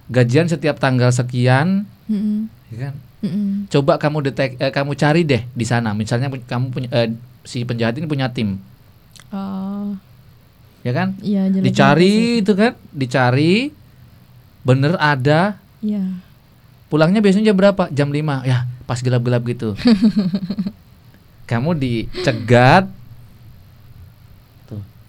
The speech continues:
Speaker 1: Bahaya nggak itu? Itu kan
Speaker 2: Iya
Speaker 1: negatifnya
Speaker 2: sih.
Speaker 1: kan gitu maksudnya.
Speaker 2: Mm, bahayanya itu. Saya kan banyak ya kejadian-kejadian yang kayak gitu kan banyak ya.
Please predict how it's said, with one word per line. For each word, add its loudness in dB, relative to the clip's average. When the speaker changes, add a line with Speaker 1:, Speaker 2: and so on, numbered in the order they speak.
Speaker 1:
Bahaya -4
nggak -6
itu? -8
Itu -14
kan -10
Speaker 2:
Iya -12
Speaker 1:
negatifnya -2
Speaker 2:
sih. -2
Speaker 1:
kan 0
gitu -4
maksudnya. -4
Speaker 2:
Mm, -2
bahayanya -2
itu. -10
Saya -4
kan -4
banyak 0
ya -2
kejadian-kejadian 0
yang 4
kayak -6
gitu -2
kan -2
banyak 2
ya. -2